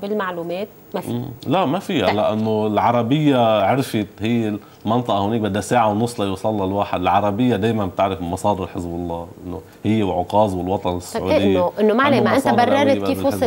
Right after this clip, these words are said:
Speaker 1: الخبر للوكالة الوطنية إنه غارة إسرائيلية مش
Speaker 2: إيه، بس مش
Speaker 1: غارة
Speaker 2: رح يعرفوا
Speaker 1: سورية؟
Speaker 2: إنه كي-، عدد
Speaker 1: إنه بتقدر
Speaker 2: الشهداء
Speaker 1: العربية تعرف إذا
Speaker 2: والمنية.
Speaker 1: في، مثل ما قلت، كان في شهود عيان، في عالم، في أهل المنطقة،
Speaker 2: سمعوا،
Speaker 1: بيقدروا
Speaker 2: سمعوا
Speaker 1: يعرفوا.
Speaker 2: الصوت، بس قصدي ما عرفوا
Speaker 1: مم.
Speaker 2: شو اللي انضرب، ما عرفوا شو
Speaker 1: مم.
Speaker 2: اللي انقصف، ما عرفوا في ضحايا ولا ما في ضحايا، إلا العربية دغري عرفت.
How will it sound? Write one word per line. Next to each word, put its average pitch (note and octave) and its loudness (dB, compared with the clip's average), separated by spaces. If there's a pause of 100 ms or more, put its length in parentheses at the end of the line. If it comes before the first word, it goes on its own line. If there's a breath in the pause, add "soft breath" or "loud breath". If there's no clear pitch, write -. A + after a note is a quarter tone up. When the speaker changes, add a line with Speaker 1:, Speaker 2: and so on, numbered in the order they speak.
Speaker 1:
الخبر A3 0
للوكالة G3+ -2
الوطنية G3 2
إنه F#3 -2
غارة G#3 0
إسرائيلية G3+ 0
مش G3+ 2
Speaker 2:
إيه، - 2
بس - 0
مش G#3 4
Speaker 1:
غارة A3 4
Speaker 2:
رح G#3 2
يعرفوا G3 4
Speaker 1:
سورية؟ D#3+ 4
Speaker 2:
إنه B2+ 2
كي-، - -4
عدد C4 4
Speaker 1:
إنه F#4 6
بتقدر - 0
Speaker 2:
الشهداء E4+ 4
Speaker 1:
العربية C#4 4
تعرف B3+ 2
إذا B3 2
Speaker 2:
والمنية. G3 -4
Speaker 1:
في، C#4+ 4
مثل C4 2
ما A#3+ 4
قلت، B3+ 2
كان A#3 4
في A#3 0
شهود A3+ 2
عيان، A3+ 6
في A3+ 0
عالم، G#3+ 4
في G#3 0
أهل G#3 2
المنطقة، G3 0
Speaker 2:
سمعوا، - 4
Speaker 1:
بيقدروا - 2
Speaker 2:
سمعوا F4+ 4
Speaker 1:
يعرفوا. A#2 2
Speaker 2:
الصوت، C#3+ -2
بس F#2 -8
قصدي G2 -4
ما A#2+ 2
عرفوا C3 2
Speaker 1:
مم. - 0
Speaker 2:
شو G2 -2
اللي A#2+ 2
انضرب، G#2+ 2
ما G2+ 0
عرفوا G#2 -2
شو G#3+ 0
Speaker 1:
مم. A2+ 0
Speaker 2:
اللي G#2 -2
انقصف، F#2+ -4
ما G2 -2
عرفوا G2 -4 (280 loud breath)
في A2+ -4
ضحايا G#2+ 2
ولا F#2+ -2
ما F#2+ -4
في F#2+ -8
ضحايا، G2 -4
إلا A2+ -2
العربية F#2+ 0
دغري F2+ -4
عرفت. F2 -6